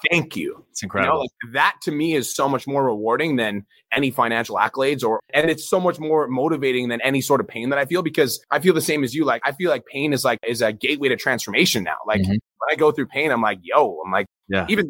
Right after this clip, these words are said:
Speaker 1: now, like, I've,
Speaker 2: Just
Speaker 1: I've been
Speaker 2: coming.
Speaker 1: out, I've been out for the last three
Speaker 2: Mm.
Speaker 1: weeks because of my foot. And at
Speaker 2: Yeah.
Speaker 1: first it was painful. And then I was like, "This is a gateway to transformation. Like, I'm like,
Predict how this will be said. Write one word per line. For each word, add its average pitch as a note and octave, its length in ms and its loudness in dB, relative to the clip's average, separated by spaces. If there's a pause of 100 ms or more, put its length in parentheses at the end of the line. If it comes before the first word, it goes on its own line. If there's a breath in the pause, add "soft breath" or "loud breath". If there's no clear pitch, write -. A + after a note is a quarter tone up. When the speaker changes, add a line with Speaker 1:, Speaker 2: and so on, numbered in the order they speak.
Speaker 1:
now, F#3 100 2
like, C3 180 4
I've, C#3 120 -4
Speaker 2:
Just C#3+ 140 -8
Speaker 1:
I've D3 80 4
been A#2 80 -2
Speaker 2:
coming. D3 140 -2 (120)
Speaker 1:
out, D#3+ 220 0 (160)
I've E3+ 100 0
been F3 100 -2
out G#3+ 220 2
for F3+ 60 -6
the D#3+ 60 -2
last D3+ 280 0
three A2 140 2
Speaker 2:
Mm. F#2 40 0
Speaker 1:
weeks F#3+ 260 -2
because C#3 140 4
of C#3+ 40 0
my A#2+ 100 0
foot. - 280 4 (360 soft breath)
And C#3 100 -4
at B2+ 40 0
Speaker 2:
Yeah. A2 80 4
Speaker 1:
first F3+ 240 -2
it C#3+ 60 -18
was - 200 -20
painful. D#3+ 260 2
And C3 100 0
then C#3+ 100 -2
I C#3+ 60 2
was C#3 160 0
like, A2+ 180 -2 (140)
"This C#3+ 180 -2
is D#3+ 80 0
a C#3+ 80 6
gateway B2+ 320 -2
to A#2 80 -8 (140)
transformation. B2+ 560 0
Like, F#2+ 120 -2
I'm G#2+ 60 -2
like, G2+ 160 2